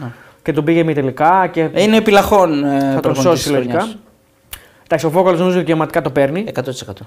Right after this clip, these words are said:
Speaker 2: Για προπονητή της χρονιάς. Ε, γιατί από τους άλλους τι να βάλεις, τον Αλμέιδα πάλι,
Speaker 1: Εντάξει,
Speaker 2: εντάξει,
Speaker 1: τον
Speaker 2: οκ.
Speaker 1: Γκαρσία ίσως τον παίρνεις λαϊκό. Α,
Speaker 2: Έπεσε
Speaker 1: από τους άλλους
Speaker 2: πολύ.
Speaker 1: λες, ε,
Speaker 2: Από τους μεγάλους.
Speaker 1: από τους μεγάλους.
Speaker 2: Ε, εντάξει, ο Μάτζιος δεν μπαίνει, ο,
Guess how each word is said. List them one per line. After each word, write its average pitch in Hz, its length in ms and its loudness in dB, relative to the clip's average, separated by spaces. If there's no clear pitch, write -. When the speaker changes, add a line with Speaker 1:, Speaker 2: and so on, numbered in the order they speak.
Speaker 2:
Για 143 100 -4
προπονητή 135 320 -4
της 143 100 -8
χρονιάς. 165 500 -6
Ε, 160 300 0
γιατί 170 240 0
από 214 100 2
τους 196 140 -6
άλλους 214 200 2
τι 233 100 -4
να 202 100 0
βάλεις, 135 240 0
τον 151 100 -4
Αλμέιδα 175 320 0
πάλι, 196 180 0
Speaker 1:
Εντάξει, 170 220 -2
Speaker 2:
εντάξει, - 20 -2
Speaker 1:
τον 156 80 2
Speaker 2:
οκ. 165 60 2
Speaker 1:
Γκαρσία 165 320 4
ίσως 139 140 -2
τον 139 100 -6
παίρνεις 135 220 -4
λαϊκό. 123 260 -2
Α, 185 100 2
Speaker 2:
Έπεσε - 200 -6
Speaker 1:
από 156 80 -2
τους 143 160 -4
άλλους 175 200 6
Speaker 2:
πολύ. 170 140 2
Speaker 1:
λες, 175 220 2
ε, 156 480 4
Speaker 2:
Από - 60 -12
τους - 120 -20
μεγάλους. 139 380 -4
Speaker 1:
από 139 80 -4
τους - 100 -6
μεγάλους. 131 580 2
Speaker 2:
Ε, 58 60 -18
εντάξει, - 220 -12
ο - 20 -4
Μάτζιος 160 320 0
δεν 160 100 2
μπαίνει, 240 440 2
ο, 208 60 2